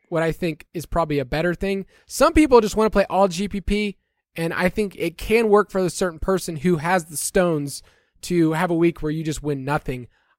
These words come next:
I don't know if you and I <laughs> could handle that, of looking at it and say, like, "I just zeroed out the entire week." I mean, it's happened before, but, like,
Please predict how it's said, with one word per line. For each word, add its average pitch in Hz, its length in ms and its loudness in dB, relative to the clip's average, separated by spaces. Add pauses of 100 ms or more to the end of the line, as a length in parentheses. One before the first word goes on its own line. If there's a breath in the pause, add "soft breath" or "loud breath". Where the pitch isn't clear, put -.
(120)
I 208 160 2
don't 262 220 -2
know 214 140 4
if - 140 -2
you 185 140 2
and 185 80 0
I 180 100 4
<laughs> - 20 -10
could - 240 -4
handle 160 320 -6
that, 214 340 2 (500 soft breath)
of 165 200 -6
looking 190 300 -2
at 196 120 4
it 202 40 -2
and 165 120 -8
say, 180 100 -4
like, 151 200 -4
"I 196 160 2
just 190 180 -2
zeroed 160 360 0
out 160 180 -2
the 135 100 -10
entire 147 340 -4
week." 156 360 -6
I - 20 -14
mean, 160 100 -4
it's 147 120 -8
happened 160 340 -2
before, 151 400 -6
but, 151 160 -8
like, 131 320 -10